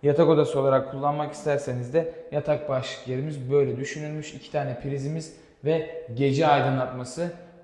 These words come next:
bırakılmış yatak başlığı için. Hemen onun yanında da ayrı mutfağımız bulunuyor. Çok güzel bir renk uyumu var içerisinde.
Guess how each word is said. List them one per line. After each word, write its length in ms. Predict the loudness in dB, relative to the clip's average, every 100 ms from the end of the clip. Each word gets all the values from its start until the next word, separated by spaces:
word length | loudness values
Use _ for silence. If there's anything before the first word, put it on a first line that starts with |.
| -2
bırakılmış 680 | 2 4 4 2 0 0 0
yatak 360 | 2 2 2
başlığı 340 | 0 0 -2 -4
için. 340 | -4 -4 -4 -6 -14 -20 -20 _ _
Hemen 300 | 2 4 4
onun 220 | 4 4
yanında 540 | 4 4 4 2 -2 0
da 180 | -2 -4 -16 -20 -16 0
ayrı 280 | 4 6
mutfağımız 580 | 4 0 0 2 0 -2
bulunuyor. 520 | -2 -2 -2 -2 -2 -4 -8 -20 -20 _ _ _ _ _ _ _
Çok 260 | 6 8 8
güzel 280 | 10 12
bir 140 | 12 8
renk 260 | 6 4
uyumu 260 | 2 2 4
var 120 | 4
içerisinde. 760 | 4 0 -2 -2 -6 -2 0 0